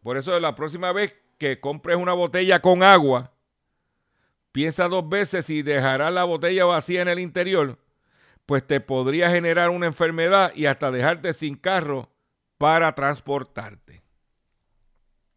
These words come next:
Importante. Y el otro día yo me metí en el carro del hijo mío, que fui a cambiarle un, un cover a-, al guía,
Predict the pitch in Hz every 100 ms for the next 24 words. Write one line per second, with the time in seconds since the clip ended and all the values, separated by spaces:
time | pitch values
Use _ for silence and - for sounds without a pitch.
0 | _ _ _ _ _ _ _ _ _ _
1 | _ _ _ - 135 147 127 - 175 170
2 | - 90 - _ _ _ _ _ _ _
3 | _ _ _ _ _ _ _ _ _ _
4 | _ _ _ _ _ _ _ _ _ _
5 | _ _ _ _ _ 104 104 113 151 165
6 | 160 165 170 165 156 147 _ _ _ _
7 | _ _ _ _ _ 120 120 139 147 160
8 | - 165 160 156 151 165 165 165 180 151
9 | 123 - _ _ - 107 117 117 139 135
10 | 135 139 139 135 131 139 131 117 110 -
11 | 123 135 - 139 143 135 120 107 - 113
12 | 120 151 170 120 101